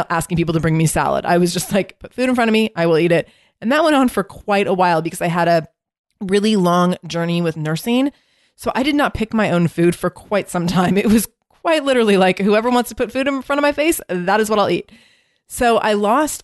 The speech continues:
almost all of that baby weight except for seven pounds within that first week. So it was just, I had worked out through my whole pregnancy, been really healthy. Not to say I didn't have indulgences, 'cause I certainly did, but I just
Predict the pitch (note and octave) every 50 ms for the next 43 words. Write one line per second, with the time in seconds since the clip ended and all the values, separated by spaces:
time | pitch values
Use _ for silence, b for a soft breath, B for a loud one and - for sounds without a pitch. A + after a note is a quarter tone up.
0 | _ - - G3 A3 B3+ D4+ D4 - - - F#3+ G3 G#3 G3 G3 D#3+ D#3 D#3+ E3
1 | F#3 G#3 F#3+ E3+ E3 D3+ - - - F#3 - - F#3 - - F3 E3+ F3 E3+ E3+
2 | - - F3 E3 D#3 D#3 D#3 E3 E3+ - - F#3+ G3 G#3 G3+ - - - E3+ F3
3 | - - E3+ D#3+ - - - F3 - F3 D#3+ - G3+ F#3 - - F#3+ F#3+ F#3 F3
4 | F3 G#3+ A3+ - C4 B3 - A#3 A3+ G#3 G3+ G3 - - F#3+ F3+ F#3 F3+ F3+ -
5 | G3 F3+ D#3+ - G#3 A3+ A#3 A#3 B3 A#3+ A#3+ A#3+ G#3 G3 F#3+ F#3 - - F#3+ F3+
6 | F3 b b b b b b - E3+ F3+ F#3+ - - - F#3 - F#3 F3+ E3+ E3+
7 | F3 F#3 F3 D#3+ D#3+ D#3+ D3+ D#3 D#3+ D3 D#3 D#3+ D#3 - D3+ D3+ - - - D#3+
8 | D#3+ D3+ - - - D#3+ - F3+ F3 E3+ E3 D3+ E3 D#3 D#3+ E3+ G3 A3 b b
9 | b b b b b b - F3+ F3 - - - F3+ E3+ - F#3+ F#3 - - -
10 | - -